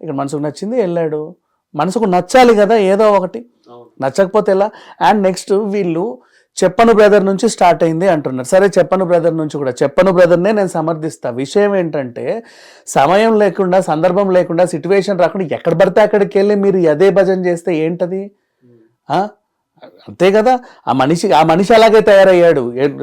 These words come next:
రే బాబు అలా చేయకండి, పలానా చోటికి వెళ్ళినప్పుడు పలానా లాగా ఉండండి తప్పితే ప్రతి చోట నన్ను లాక్కండి" అని ఈయన చెప్పడు. ఆయన ఎంజాయ్ చేసి, "అబ్బాయి ఎక్కడికి వెళ్ళినా మళ్ళీ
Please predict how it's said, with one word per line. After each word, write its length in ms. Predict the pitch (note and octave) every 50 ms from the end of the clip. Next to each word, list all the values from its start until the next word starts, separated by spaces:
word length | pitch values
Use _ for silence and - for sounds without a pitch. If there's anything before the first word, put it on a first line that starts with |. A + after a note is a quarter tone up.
| C3 C#3 C#3
రే 140 | F3+ F#3+
బాబు 400 | F#3 F#3 F3+ F#3 F3+ A#3 B3+ B3 - - - _ -
అలా 140 | C#3+ D#3+ E3+
చేయకండి, 560 | E3 D#3+ E3 F3 G#3 F#3+ A3+ G#3 G3 F#3+ G#3
పలానా 360 | - - F3 E3+ E3+ F3 E3+ E3 F#3+
చోటికి 240 | F#3 F#3+ G#3+ F#3 G3+
వెళ్ళినప్పుడు 300 | F#3+ F#3+ F#3+ F#3 A#3 A3+
పలానా 380 | - - D3 D3+ E3+ G3 G#3
లాగా 300 | G3+ G3 G3+ G#3 G#3 G#3
ఉండండి 380 | G#3 G3 F#3+ F#3 F#3 F3+ F3 E3
తప్పితే 520 | D3 D3+ C#3+ C#3+ - C3+ - G3 A3+ A#3+ A#3+ - - - _ -
ప్రతి 260 | D3+ D#3 D3 A#3+ A3+ F3 -
చోట 180 | A3 A3 A3 A#3
నన్ను 280 | A#3 G#3+ G#3 G3+ G3+
లాక్కండి" 480 | G3 F#3+ F#3 F#3 F#3 - G3+ F#3+ F#3+ F#3+
అని 140 | F3+ F3+ F3
ఈయన 200 | D3+ D#3 F3 F#3+
చెప్పడు. 600 | G3 F#3 G#3 G3 F#3 - G#3 G#3+ A3+ A#3+ A#3+ - _ _ _ _ _ _ -
ఆయన 100 | F3 F#3
ఎంజాయ్ 320 | G3 G3 G#3 A#3 B3 A#3+ G#3
చేసి, 160 | G3+ - -
"అబ్బాయి 300 | E3+ D3+ F#3 F3+ - A3
ఎక్కడికి 340 | F3+ - - F3 F3 - G3+
వెళ్ళినా 160 | G3 G3 G3+
మళ్ళీ 260 | G3 F#3 F3 F3 F3+